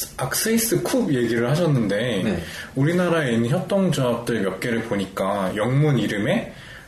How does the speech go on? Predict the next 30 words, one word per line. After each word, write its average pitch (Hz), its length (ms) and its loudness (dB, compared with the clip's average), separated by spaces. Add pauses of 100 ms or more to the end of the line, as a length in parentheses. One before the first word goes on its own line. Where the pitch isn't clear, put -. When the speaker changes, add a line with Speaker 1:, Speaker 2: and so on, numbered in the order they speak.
(340)
Speaker 1:
그 117 160 -2
뒤에 107 240 -2
씨오오피 131 920 0
이렇게 107 520 -2
붙더라고요. 110 760 0
Speaker 2:
네. 90 220 -2 (200)
Speaker 1:
그게 123 560 0
그 110 200 -2
스위스 208 440 0
쿱이라는 135 760 0
거기서 117 320 0
온 98 100 2
건가요? 90 360 -2 (540)
Speaker 2:
어, 147 200 2
아니요. 143 220 2
스위스 233 460 0
쿱은 247 440 0
사실, 202 520 2 (300)
아, 107 240 -8
쿠퍼레이션에서 123 1500 2
그거 123 420 2
Speaker 1:
음. - 60 -2
Speaker 2:
약자 147 460 0
그냥 123 260 0
해가지고 139 520 2
마켓 - 280 0
이름 117 200 4
만든 101 280 2
거고요. 113 540 0
Speaker 1:
음. 98 380 -6